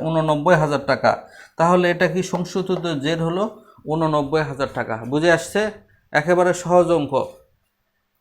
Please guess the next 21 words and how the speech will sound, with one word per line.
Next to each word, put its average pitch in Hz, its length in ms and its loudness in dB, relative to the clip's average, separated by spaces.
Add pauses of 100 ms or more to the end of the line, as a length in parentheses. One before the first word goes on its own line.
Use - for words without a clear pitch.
(200)
তো 175 80 2
সেক্ষেত্রে 170 500 2 (520)
আমরা 170 260 6
বুঝলাম 175 500 4 (160)
উভয় 175 360 4
জের 180 200 4
পদ্ধতি। 160 340 0
তাহলে 170 260 2
উভয় 185 300 2
জের 180 140 2 (120)
পদ্ধতির 190 520 0
সূত্র 185 220 -4 (120)
হলো 185 180 0
কি? 202 180 -4 (560)
যে 170 100 4 (240)
লেখেনি 180 380 2
সে 170 220 -2
লিখবে, 127 340 -4 (160)
ঠিক 165 140 -2
আছে? 180 260 2 (520)
যদি 156 160 0